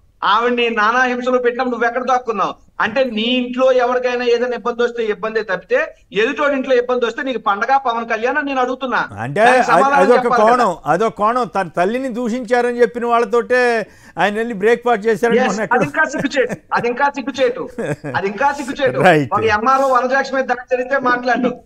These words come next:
Speaker 1: ఒక ఎమ్మెల్యే రోజా గారి మీద జ-, దాడి జరిగితే మాట్లాడు. చంద్రబాబు నాయుడు ఎన్ని తప్పులు చేసినా నోరు మూసుకుని ఉండే పవన్ కళ్యాణ్
Speaker 2: Right.
Speaker 1: జగన్మోహన్ రెడ్డి గారి మీద మాత్రం ఉచితంగా లెగుస్తున్నాడు అంటే అది ఎంతవరకు సమంజసం అని అడుగుతున్నా.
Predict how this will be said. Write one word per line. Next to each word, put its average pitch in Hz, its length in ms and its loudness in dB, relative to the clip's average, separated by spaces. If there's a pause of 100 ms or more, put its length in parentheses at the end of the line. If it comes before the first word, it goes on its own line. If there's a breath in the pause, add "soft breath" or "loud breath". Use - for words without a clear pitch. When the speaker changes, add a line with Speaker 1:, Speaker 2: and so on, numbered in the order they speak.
(120)
Speaker 1:
ఒక 196 140 -2
ఎమ్మెల్యే 262 340 2
రోజా 254 280 2
గారి 262 160 0
మీద 262 120 -2
జ-, 220 100 -2
దాడి 240 360 0
జరిగితే 254 280 0
మాట్లాడు. 240 440 -2
చంద్రబాబు 262 800 0
నాయుడు 262 160 4
ఎన్ని 247 160 2
తప్పులు 247 380 -4
చేసినా 254 220 2
నోరు 240 260 0
మూసుకుని 247 320 -4
ఉండే 233 140 -2
పవన్ 226 260 0
కళ్యాణ్ 226 720 -2
Speaker 2:
Right. - 140 0
Speaker 1:
జగన్మోహన్ 294 520 2
రెడ్డి 262 160 0
గారి 262 180 2
మీద 254 160 0
మాత్రం 240 340 0
ఉచితంగా - 600 -4
లెగుస్తున్నాడు 208 600 -4
అంటే 196 180 -4
అది 226 160 -4
ఎంతవరకు 220 560 -2
సమంజసం 226 420 -2
అని 214 100 0
అడుగుతున్నా. 196 440 -2